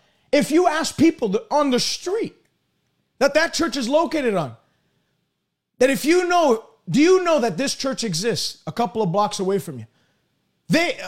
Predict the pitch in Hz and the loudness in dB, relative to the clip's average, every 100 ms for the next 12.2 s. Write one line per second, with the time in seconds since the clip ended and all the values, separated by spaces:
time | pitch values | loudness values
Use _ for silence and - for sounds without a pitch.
0 | - 254 349 381 - 392 403 247 349 403 | -4 0 2 0 0 -2 -2 -4 -2 -2
1 | 339 392 - 320 170 294 311 330 339 330 | -2 -2 -2 -2 -4 -2 -2 -2 -2 -6
2 | - _ _ - 349 359 349 349 339 359 | -12 _ _ -4 0 0 0 0 0 2
3 | 339 330 240 175 370 415 - - 127 123 | 2 2 0 0 0 0 -4 -6 -8 -6
4 | 202 339 392 415 339 139 - _ _ _ | 0 4 4 2 0 -6 -12 _ _ _
5 | - 349 349 381 403 349 349 320 330 240 | 2 2 2 -2 0 2 0 -2 -4 -4
6 | 359 415 - - - 403 440 415 - 339 | -2 -4 -6 -8 4 4 4 0 -2 0
7 | 381 403 240 - 196 - 208 349 381 - | 0 -2 -6 -8 -12 -2 4 4 4 0
8 | 359 330 339 349 269 269 311 330 262 254 | 0 2 4 2 0 -2 -2 -4 -2 -2
9 | - 294 277 302 311 302 277 320 - 202 | 0 -2 2 2 2 2 0 0 -2 -6
10 | 147 - _ _ _ _ 220 277 349 359 | -8 -12 _ _ _ _ -6 0 2 4
11 | 339 311 294 277 311 269 226 170 247 - | 2 2 0 0 0 0 0 -2 -4 -6
12 | - 92 | -8 -16